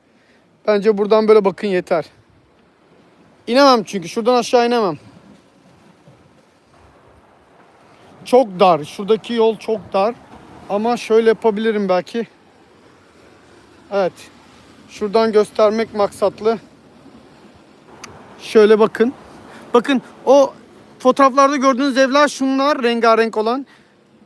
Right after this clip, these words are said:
Kenardaki. Burcu hiç günaydın demiyor. <laughs> Hiç kimseye günaydın da diyemiyorum. Başım döndü. Geri çıkıyorum. No, no. Başım döndü, geri çıkıyorum.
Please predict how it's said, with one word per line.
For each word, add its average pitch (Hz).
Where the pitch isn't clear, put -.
Kenardaki. 208
Burcu 202
hiç 254
günaydın 247
demiyor. 214
<laughs> -
Hiç 262
kimseye 240
günaydın 233
da 208
diyemiyorum. 175
Başım 185
döndü. 151
Geri 170
çıkıyorum. 151
No, 185
no. 185
Başım 202
döndü, 202
geri 185
çıkıyorum. 147